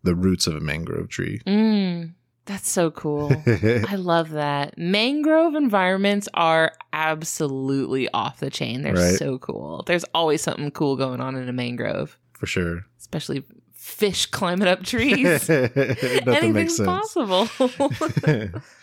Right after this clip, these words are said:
Speaker 1: Uh, so moving on to our second category of ingenuity. So these are things that they do that are smart, could be hunting methods, could be tool use, that sort of thing. Couldn't find much. I'm just gonna give them a six out of ten. Um, they hunt out of water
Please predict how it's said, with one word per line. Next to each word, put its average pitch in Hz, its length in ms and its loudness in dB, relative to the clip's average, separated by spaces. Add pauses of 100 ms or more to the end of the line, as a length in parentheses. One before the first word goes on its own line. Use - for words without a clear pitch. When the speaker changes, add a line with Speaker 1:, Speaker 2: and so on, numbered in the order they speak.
(720)
Speaker 1:
Uh, 95 160 2
so 120 120 0
moving 123 280 4
on 104 100 4
to 98 140 0
our 82 120 4
second 113 420 0
category 82 680 -2
of 80 240 -4
ingenuity. 90 720 2
So - 140 -6
these 87 200 0
are 82 80 0
things 80 240 0
that 80 120 -4
they 82 100 -4
do 78 160 -2
that 76 100 -2
are 76 80 -4
smart, 156 760 0 (140)
could 82 220 -4
be 87 100 -2
hunting 107 340 0
methods, 90 640 -2
could - 140 -18
be - 80 -8
tool 139 260 -2
use, 120 260 -4
that - 180 -2
sort 87 160 -6
of 87 60 -10
thing. 110 260 -6 (480)
Couldn't 302 160 2
find 143 180 4
much. 196 460 0
I'm 208 60 -8
just - 100 -8
gonna 143 80 0
give 104 100 4
them 92 120 4
a 82 40 4
six - 240 -2
out 92 80 2
of 85 60 -2
ten. 87 400 -4 (580)
Um, 85 300 -2
they 98 80 2
hunt 175 260 0
out 131 140 4
of 104 160 0
water 101 520 2